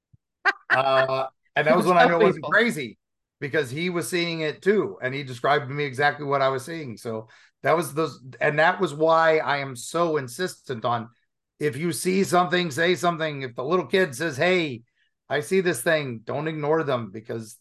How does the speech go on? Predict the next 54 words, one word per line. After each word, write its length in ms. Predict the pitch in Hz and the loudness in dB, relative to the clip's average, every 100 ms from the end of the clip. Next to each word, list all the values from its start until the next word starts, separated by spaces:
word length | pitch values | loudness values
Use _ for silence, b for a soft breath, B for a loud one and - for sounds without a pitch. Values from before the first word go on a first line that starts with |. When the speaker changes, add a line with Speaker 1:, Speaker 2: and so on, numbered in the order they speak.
| _ _ - | _ _ -4
Speaker 2:
they 140 | 135 | 0
might 240 | 143 147 143 | 2 0 -2
be 80 | |
seeing 280 | 127 147 139 | -10 -10 -10
something 280 | 123 135 139 | -8 -6 -4
on 100 | 135 | -4
a 60 | 127 | -4
different 240 | 123 123 | -6 -6
frequency 420 | 143 131 123 123 | -8 -6 -8 -6
than 140 | 117 131 | -8 -6
we 120 | 139 | -6
are. 160 | 127 b b b | -8 b b b
There's 180 | 143 147 | -6 -4
noises 640 | 156 170 196 160 151 123 - - | 0 4 4 4 0 -4 -10 -14
we 200 | 151 139 | -12 -12
can't 300 | - 165 139 | -4 -2 0
hear 160 | 165 | 0
as 140 | 160 127 | -2 0
adults 340 | 127 160 160 | 2 2 0
that 80 | 120 | -10
we 100 | 123 | -10
used 140 | 151 | -12
to 80 | - | -6
be 60 | 135 | -4
able 80 | 135 | -2
to 80 | |
hear 100 | 127 | -4
as 120 | 147 120 | -4 -6
kids. 480 | 156 160 123 - _ _ _ _ | -8 -6 -8 -14 _ _ _ _
Maybe 220 | 120 123 | -4 -2
there's 220 | 127 143 123 | -2 -4 -4
things 200 | 147 127 | -6 -6
we 120 | 143 | -8
could 160 | 139 | -8
see 120 | 127 160 | -6 -6
as 120 | 139 | -4
kids 160 | 135 117 | -4 -4
that 80 | |
we 80 | 110 | -8
can't 260 | 107 123 120 | -10 -10 -8
see 120 | 131 | -6
as 100 | 113 | -6
adults. 460 | 113 113 139 117 - b b b _ | -4 0 0 -2 -10 b b b _
As 200 | 143 170 | 0 2
I've 200 | 190 165 | 2 2
gotten 240 | 165 170 147 | 4 4 4
older, 500 | 160 175 190 185 - _ | 2 4 4 2 -4 _
it's 340 | 131 123 - - 127 | -10 -10 -14 -18 -6
different. 480 | 117 147 160 160 - | -2 0 2 0 -2
Sometimes 380 | 143 131 139 117 | -8 -4 -2 -2
I'll 100 | 117 | -2
hear 380 | - 123 139 135 _ _ _ _ _ _ _ | -4 -6 -6 -10 _ _ _ _ _ _ _
whispers 720 | 117 135 - 127 135 135 123 | -6 -4 -2 -2 -2 -2 -6
and 240 | 107 113 | -8 -10